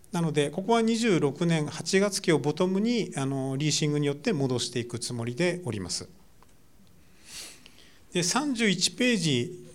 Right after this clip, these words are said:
ちょっとカラフルな表になっておりますが、あの、先ほどの目標達成に向けた、あ、成長方針でございまして、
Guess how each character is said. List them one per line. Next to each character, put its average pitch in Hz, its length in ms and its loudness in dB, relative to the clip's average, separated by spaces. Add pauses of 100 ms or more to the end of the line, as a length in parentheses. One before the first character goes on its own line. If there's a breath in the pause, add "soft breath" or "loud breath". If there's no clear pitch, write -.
ち - 80 -2
ょ 214 40 4
っ - 20 2
と 180 180 0
カ 185 160 4
ラ 180 140 4
フ 156 100 2
ル 143 100 2
な 135 80 2
表 127 180 0
に 131 180 0
な 131 100 0
っ - 20 -6
て 127 140 -2
お 120 40 2
り 113 100 0
ま 113 100 0
す - 140 0
が、 143 340 6 (640 loud breath)
あ 160 100 2
の、 180 180 4
先 196 260 0
ほ 277 120 4
ど 269 120 4
の 269 100 4
目 214 240 4
標 247 220 4
達 233 220 6
成 233 240 4
に 233 100 6
向 226 140 6
け 226 120 6
た、 147 800 6
あ、 139 60 2
成 175 240 6
長 175 240 2
方 165 260 0
針 123 380 0
で 135 100 6
ご 131 140 0
ざ 120 120 2
い 117 60 0
ま 110 120 -2
し - 120 2
て、 113 440 2